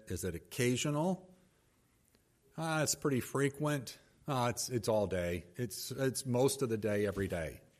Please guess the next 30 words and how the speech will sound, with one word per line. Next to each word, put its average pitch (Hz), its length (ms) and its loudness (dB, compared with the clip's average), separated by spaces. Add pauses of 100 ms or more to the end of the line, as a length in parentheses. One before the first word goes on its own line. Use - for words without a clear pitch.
(160)
It's 101 120 -2
all 131 160 4
the 113 80 2
time. 98 360 -2 (1500)
I, 95 80 -10 (100)
I 110 60 -2
just 156 200 -4
wanna 151 200 0
see 120 640 2 (140)
them 110 480 0
rate 123 520 2
themselves 95 800 0
on, 117 540 0 (1080)
uh, 95 220 -4
desires 117 840 -2
that 117 160 -2
have 110 140 -4
turned 110 360 -6
lustful. - 640 -8 (180)
They're, 95 220 -8
they're 92 280 -8
sinning 160 480 2
to 143 80 0
get 123 240 4
it. 120 180 0
They're 95 120 -2
sinning 131 440 0
if 117 160 -4
they 110 160 2
don't. 95 420 -2